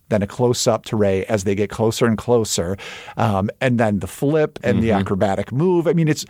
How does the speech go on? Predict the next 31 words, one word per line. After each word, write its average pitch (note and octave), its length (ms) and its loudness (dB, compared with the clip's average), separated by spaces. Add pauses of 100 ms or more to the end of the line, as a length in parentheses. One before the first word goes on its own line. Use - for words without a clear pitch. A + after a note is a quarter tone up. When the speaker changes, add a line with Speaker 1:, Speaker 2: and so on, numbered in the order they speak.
(160)
Speaker 1:
that D#3 260 0
is D3+ 140 -2
all C3 280 2
in A2+ 200 2
one B2 180 2
frame, A#2 500 -2
Speaker 2:
Yes. G2 160 0
Speaker 1:
right? A2+ 280 2
Slow C3+ 240 2
motion, A#2+ 360 0
so A2 140 -2
we G#2+ 140 0
can G2 160 -4
see D#3+ 360 2
everything F3 440 2
happening. G#2+ 640 0 (340)
Uh, A#2 180 2
I C3 80 2
do C#3+ 180 2
think F3+ 200 0
that B2+ 160 2
other C3 200 2
duel, D3+ 360 0
there's A2+ 180 0
a G#2+ 60 0
little D3+ 240 0
bit D#3+ 180 -2
too - 220 0
much C#3+ 200 0
of G#2+ 140 -2
medium C#3+ 560 2